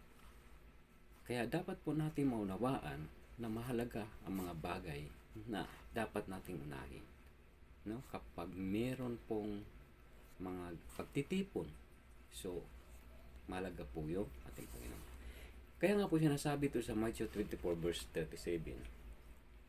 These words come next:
Ang pagdating ng anak ng tao ay tulad ng panahon ni Noah o ni Noe,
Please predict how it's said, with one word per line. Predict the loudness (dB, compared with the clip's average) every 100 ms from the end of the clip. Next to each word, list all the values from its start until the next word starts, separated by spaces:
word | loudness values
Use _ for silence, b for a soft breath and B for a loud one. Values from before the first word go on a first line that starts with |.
| -16 -14 -14 -14 -14 -16 -14 -14 B B B 2
Ang | 2
pagdating | 4 2 4 6 6 6
ng | 6
anak | 4 4
ng | 6 6 6
tao | 6 4 4 0 -2 -8 -12 -10
ay | -4 -2 -4 -6 -12 2
tulad | 6 8 8 4 -2
ng | 0 2 2 0
panahon | -2 0 2 2 2 -2 -4 -16 -20 -20 -18 -16 -4
ni | 0
Noah | 2 2 2 0 -2 -12 -12 -14 -16 -16 -18 -8 -2
o | 0
ni |
Noe, | 2 4 6 4